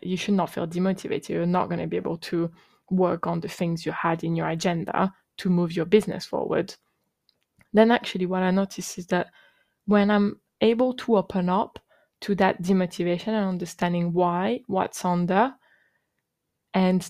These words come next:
take it as, "Okay, everybody is feeling demotivated. So how can I learn from the way I feel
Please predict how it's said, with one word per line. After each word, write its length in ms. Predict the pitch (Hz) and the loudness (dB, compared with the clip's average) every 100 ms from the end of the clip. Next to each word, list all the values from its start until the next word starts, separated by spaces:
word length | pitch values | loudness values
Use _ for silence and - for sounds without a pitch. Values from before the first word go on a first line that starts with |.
| - | 4
take 300 | 220 214 - | 6 6 4
it 200 | 196 190 - | 0 0 -4
as, 420 | 185 180 175 - - | -2 -2 -4 -10 -4
"Okay, 500 | 208 - 170 165 196 _ _ _ _ _ _ _ _ _ _ _ - | -4 -2 -2 -2 -6 _ _ _ _ _ _ _ _ _ _ _ -2
everybody 480 | 196 233 180 160 151 | 0 2 0 0 -4
is 120 | - | -4
feeling 340 | 160 - 165 | -6 -4 -6
demotivated. 720 | 165 - - - - - 175 165 | -6 -8 -8 -10 -10 -8 -8 -8
So 100 | 170 | -4
how 240 | 175 262 | 0 -2
can 220 | 262 220 | 0 -2
I 120 | 185 | -2
learn 500 | 175 180 185 175 165 - | -2 0 0 -2 -4 -10
from 280 | - 170 170 | -10 -8 -6
the 100 | 175 | -4
way 240 | 180 175 | -4 -4
I 100 | 156 | -8
feel 400 | - 196 247 | -2 2 2